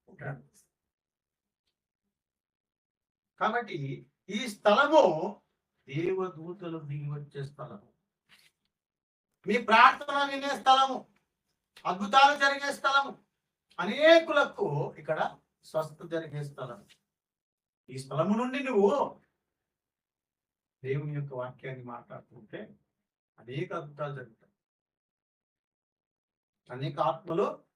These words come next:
రక్షించబడతాయి ఈ స్థలం నుండి. చిన్నగానే ఉంది చూడడానికి, ఇక్కడ ఎంత ఎక్కువ మంది రాకపోవచ్చు, అయినా సరే ఇది ఫలసూచకమైన స్థలము, దేవుని యొక్క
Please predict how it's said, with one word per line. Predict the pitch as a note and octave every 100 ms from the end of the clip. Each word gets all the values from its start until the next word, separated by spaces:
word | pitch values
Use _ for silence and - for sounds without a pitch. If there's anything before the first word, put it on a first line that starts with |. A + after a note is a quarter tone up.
| _
రక్షించబడతాయి | D3 C#3+ C3+ C#3+ C3 - A#2+ - _ _ -
ఈ |
స్థలం | D3 - C#3+ C#3
నుండి. | B2 A2 _ _ _ _ _ _ _ _ _ _ _ _ _ _ _ -
చిన్నగానే | C#3+ D#3+ G3 G#3+
ఉంది | G3+ E3+
చూడడానికి, | C#3 C3+ D3 D3 C#3 -
ఇక్కడ | - _ _ _ -
ఎంత | C3+ C3+ C3+
ఎక్కువ | B2 -
మంది | E3+ F3
రాకపోవచ్చు, | D#3+ D#3 - D#3+ D#3 C#3 C#3
అయినా | C3+ C#3+
సరే | - C#3 - - _ _ _ _ _ _
ఇది | - - G3+ - - _ _
ఫలసూచకమైన | C3 D#3 D3 E3+ E3 E3 D#3 D3 D3 G3+ - - _ _
స్థలము, | - - A#2+ - _ _ _
దేవుని | D3+ G3+ G#3+ A#3+
యొక్క | A#3+ A#3+ A#3+ A3